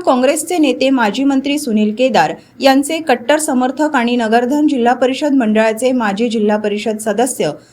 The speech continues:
दुधराम सव्वालाखे यांचे अनेक समर्थक भाजपमध्ये सामील झाले. कामठी येथे झालेल्या एका समारंभात प्रदेशाध्यक्ष बावनकुळे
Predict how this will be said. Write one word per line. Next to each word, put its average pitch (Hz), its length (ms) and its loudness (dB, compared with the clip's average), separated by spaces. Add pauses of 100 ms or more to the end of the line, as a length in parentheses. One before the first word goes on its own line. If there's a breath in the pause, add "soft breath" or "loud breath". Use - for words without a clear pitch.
(140 loud breath)
दुधराम 269 440 2
सव्वालाखे 220 760 0
यांचे 233 320 0
अनेक 233 380 0
समर्थक 214 600 -2 (260 soft breath)
भाजपमध्ये 240 720 0
सामील 165 400 -2
झाले. 170 280 0 (760)
कामठी 277 340 4
येथे 392 300 0
झालेल्या 294 380 2
एका 294 240 0
समारंभात 269 640 0
प्रदेशाध्यक्ष 277 800 -2
बावनकुळे 226 640 0